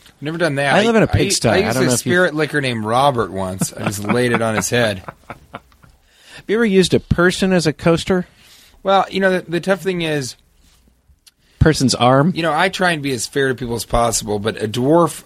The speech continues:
Speaker 1: if you're a dwarf and you're wearing an end table as a hat, it's, there's no way I'm not gonna set my drink down on you. I'm sorry. <laughs>
Speaker 2: What else have, have you used any kind of an-, I've never used an animal as a, as a coaster,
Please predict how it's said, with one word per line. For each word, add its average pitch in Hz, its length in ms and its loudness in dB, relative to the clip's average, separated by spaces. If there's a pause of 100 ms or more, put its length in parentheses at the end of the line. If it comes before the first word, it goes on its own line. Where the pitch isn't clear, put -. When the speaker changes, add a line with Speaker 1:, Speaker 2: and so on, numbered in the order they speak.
(200)
Speaker 1:
if - 360 -8
you're 147 180 2
a 147 60 2
dwarf 180 460 2
and 165 100 0
you're 135 160 2
wearing 147 360 2
an 123 80 -2
end 127 200 0
table 123 380 0
as 98 140 -2
a 98 60 -6
hat, 120 540 0
it's, - 320 -12
there's 131 320 0
no 170 220 2
way 151 240 4
I'm 117 180 2
not 107 220 0
gonna 110 180 -2
set 110 240 0
my 101 160 0
drink 101 300 -4
down 95 220 -2
on 90 140 -6
you. 95 100 -6
I'm 98 100 -6
sorry. 117 480 2 (220)
<laughs> 151 80 -6 (1700)
Speaker 2:
What 180 160 6
else 196 200 4
have, 143 140 4
have 127 200 -2
you 135 100 4
used 143 300 4
any 147 160 2
kind 139 300 0
of 113 100 -2
an-, 113 240 0
I've 135 140 -2
never 180 180 0
used 185 240 0
an 127 100 -2
animal 123 580 0
as 98 140 -4
a, 98 160 -2
as 95 160 -4
a 98 60 -6
coaster, 104 540 -4